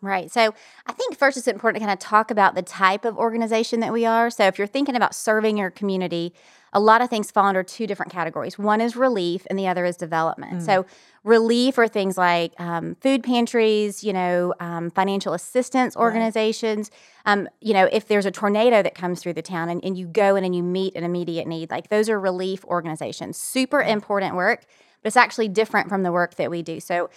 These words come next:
Speaker 1: development work is, like, you're kind of addressing things now and you're thinking about how that's gonna pay out in the future. So we're developing deep in these core skills now, and we're thinking about our kids being thriving adults, you know, in their twenties and their, and their thirties. And so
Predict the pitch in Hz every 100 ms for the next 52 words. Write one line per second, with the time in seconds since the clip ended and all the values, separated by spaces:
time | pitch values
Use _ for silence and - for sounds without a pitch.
0 | - - 196 214 269 277 277 220 214 214
1 | 185 185 208 190 247 254 240 185 196 196
2 | - 220 214 - 196 190 175 180 175 185
3 | 202 202 185 - _ 233 240 240 214 190
4 | 185 - 190 180 160 - 185 175 156 -
5 | 180 170 147 - 160 160 160 160 156 -
6 | 202 190 - - _ - 240 226 220 208
7 | 202 185 175 160 208 220 226 214 190 180
8 | - - 185 - - 180 170 196 214 202
9 | 180 - 190 190 - 254 262 240 208 185
10 | 175 175 - _ - 196 - 208 180 180
11 | 190 185 175 170 - 190 185 170 160 156
12 | 185 - - 202 151 185 175 165 175 170
13 | 165 160 156 147 139 - 160 143 151 190
14 | 170 170 180 180 185